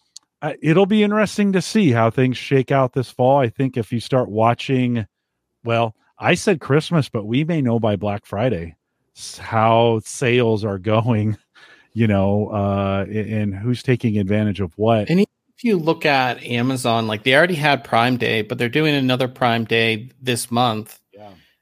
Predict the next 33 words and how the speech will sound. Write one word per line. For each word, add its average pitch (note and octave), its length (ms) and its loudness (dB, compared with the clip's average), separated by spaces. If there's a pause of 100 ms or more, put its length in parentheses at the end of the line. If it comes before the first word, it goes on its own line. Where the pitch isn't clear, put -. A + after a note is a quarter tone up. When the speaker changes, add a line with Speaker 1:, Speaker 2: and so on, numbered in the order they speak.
(140)
Speaker 2:
And C3 480 0
if - 560 -12
you're F#3 160 4
a F#3+ 60 2
Prime D#3+ 420 -2
member, B2+ 300 -2
they've A#2 240 -4
sent D3 240 -2
out F#3 140 0
some D3+ 180 -2
of C#3 60 -2
the A2+ 100 -2
deals A2+ 380 -4
already, D#3 340 0
and B2+ 80 -2
they're A2+ 140 2
actually A#2+ 400 0
really, A#2+ 440 0
really A#2+ 300 -2
good, A#2 400 -6 (100)
like, A2 180 -10 (300)
pretty D3 320 -8
heavy B2+ 360 -4
discounts. C#3 580 -6
So D3+ 80 -2
it's C3 80 -6
like, C#3+ 180 -2 (920)
they're D#3+ 220 4
obviously G#3 380 2
trying D#3 340 2
to C3 100 -2
move C3 280 -4
product C3 560 0